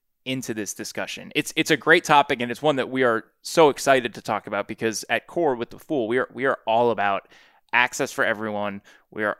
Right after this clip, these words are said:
all about democratizing access to in-, information, access to the financial markets, all of these things. We know what an incredible wealth generator the stock market and investing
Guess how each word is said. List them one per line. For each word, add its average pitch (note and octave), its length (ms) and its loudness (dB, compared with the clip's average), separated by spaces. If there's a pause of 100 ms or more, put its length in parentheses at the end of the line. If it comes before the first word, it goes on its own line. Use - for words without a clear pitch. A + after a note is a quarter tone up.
all A#2+ 220 4
about G#2+ 260 2
democratizing G2+ 920 -4
access G2 400 -8
to - 180 -20
in-, - 100 -20 (200)
information, F3 680 -4 (280)
access A#2+ 340 -2
to - 80 -16
the A2 80 -10
financial B2+ 420 -4
markets, B2 380 -6 (220)
all B2+ 120 4
of A#2 60 0
these A2+ 160 -4
things. G#2+ 220 -8
We A#2 80 -8
know A2+ 160 -2
what G#2+ 120 -4
an G#2+ 60 -16
incredible G#2 540 -6 (300)
wealth A2 260 0
generator G#2 600 -2
the A#2+ 60 -14
stock G2+ 320 -4
market G2+ 400 -12
and G#2+ 100 -14
investing F#2 560 -14